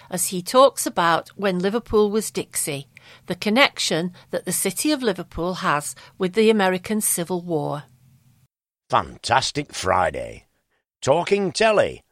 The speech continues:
Speaker 2: at three thirty P M. Join in to talk about all things T V.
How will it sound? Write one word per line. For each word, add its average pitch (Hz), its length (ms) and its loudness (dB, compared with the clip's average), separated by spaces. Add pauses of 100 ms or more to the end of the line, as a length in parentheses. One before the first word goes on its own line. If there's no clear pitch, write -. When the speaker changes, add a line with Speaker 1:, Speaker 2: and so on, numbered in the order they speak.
(180)
Speaker 2:
at - 220 -6
three 165 340 -2
thirty 170 420 0
P 151 240 0
M. 57 380 -2 (500)
Join 147 340 2
in 190 200 2
to 120 120 -6
talk 143 360 2
about 101 320 0
all 147 320 4
things 151 400 -4
T 143 260 -2
V. 67 420 -4